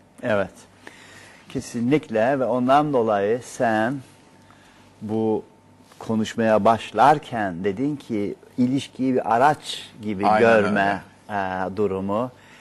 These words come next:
Speaker 1: Yani sen iş hayatında başarılı olmak için evlendirelim seni
Speaker 2: Dersen,
Speaker 1: durumu var.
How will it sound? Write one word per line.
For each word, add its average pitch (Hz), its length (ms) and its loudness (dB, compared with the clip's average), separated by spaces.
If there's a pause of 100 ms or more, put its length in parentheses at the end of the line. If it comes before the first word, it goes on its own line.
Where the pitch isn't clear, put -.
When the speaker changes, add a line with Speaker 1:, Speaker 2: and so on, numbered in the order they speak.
(220)
Speaker 1:
Yani 123 460 6
sen 156 220 4
iş - 180 2
hayatında 143 420 8
başarılı 127 420 8
olmak 117 360 4
için 110 260 -4
evlendirelim 110 760 2
seni 104 420 -8 (320)
Speaker 2:
Dersen, 104 520 4
Speaker 1:
durumu 85 160 -10
var. 82 100 -14